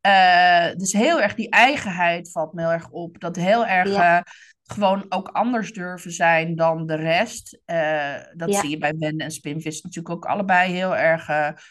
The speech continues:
Speaker 1: ja, heel erg authentiek. Dat vind ik een rot woord, maar
Speaker 2: Ja.
Speaker 1: het is wel wat het is.
Speaker 2: Ja.
Speaker 1: Een soort van eigen pad volgen,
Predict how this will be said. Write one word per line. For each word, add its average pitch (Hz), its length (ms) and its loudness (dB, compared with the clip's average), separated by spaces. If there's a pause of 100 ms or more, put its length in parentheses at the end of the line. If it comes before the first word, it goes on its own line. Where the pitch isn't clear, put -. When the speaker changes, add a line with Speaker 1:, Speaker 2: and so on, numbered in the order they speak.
(120)
Speaker 1:
ja, 294 120 -4
heel 190 240 0
erg 175 160 -8
authentiek. 165 880 -6
Dat 185 120 -16
vind 156 180 -14
ik 160 60 -10
een 156 80 -4
rot 170 200 -4
woord, 160 320 -6
maar 175 100 2
Speaker 2:
Ja. 160 120 4
Speaker 1:
het - 120 -14
is 165 120 -10
wel 175 200 0
wat 143 160 0
het - 120 -20
is. 160 340 -14
Speaker 2:
Ja. 214 180 0 (180)
Speaker 1:
Een - 60 -14
soort - 260 -6
van 180 180 -6
eigen - 360 -2
pad 190 260 0
volgen, 202 560 0